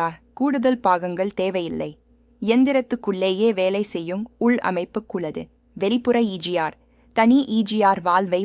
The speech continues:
பயன்படுத்தி வெளியேற்ற வாயுக்களை தனி வழியாக உள்வாங்கும் அமைப்புக்குள் அனுப்பப்படுகிறது. டீசலில் ஐம்பது சதவீதம் வரை வெளியேற்ற வாயுக்கள் மறுசுழற்சி செய்யப்படுகின்றன. டீசல் என்ஜின்களில்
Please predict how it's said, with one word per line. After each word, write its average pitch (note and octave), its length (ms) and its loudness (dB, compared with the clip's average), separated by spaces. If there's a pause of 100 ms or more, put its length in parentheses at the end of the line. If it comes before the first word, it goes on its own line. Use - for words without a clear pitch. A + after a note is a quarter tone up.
பயன்படுத்தி F#3 640 -2 (260)
வெளியேற்ற B3 540 2
வாயுக்களை F#3+ 520 2 (240)
தனி A3+ 280 6
வழியாக F#3 480 2
உள்வாங்கும் E3 440 -4 (320)
அமைப்புக்குள் G#3+ 600 0 (160)
அனுப்பப்படுகிறது. F3 760 -6 (400)
டீசலில் A#3+ 540 0 (220)
ஐம்பது C4 340 2 (120)
சதவீதம் G#3+ 420 0
வரை F#3+ 180 0 (140)
வெளியேற்ற B3 480 2
வாயுக்கள் G3 560 2 (180)
மறுசுழற்சி B3 720 2
செய்யப்படுகின்றன. F3 720 -2 (500)
டீசல் B3+ 480 4
என்ஜின்களில் F#3 560 -2